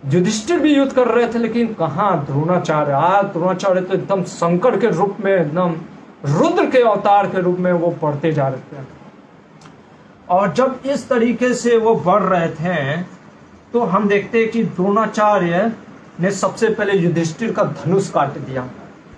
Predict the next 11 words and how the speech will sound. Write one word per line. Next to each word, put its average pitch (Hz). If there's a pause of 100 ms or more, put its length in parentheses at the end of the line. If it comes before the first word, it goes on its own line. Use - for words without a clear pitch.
(320)
धनुष 190
काटने 233
के 226
बाद 208
द्रोणाचार्य 196
ने 202
फिर 233
से 233
पांचाल 202
कुमार, 190 (460)
सात्यकी, 214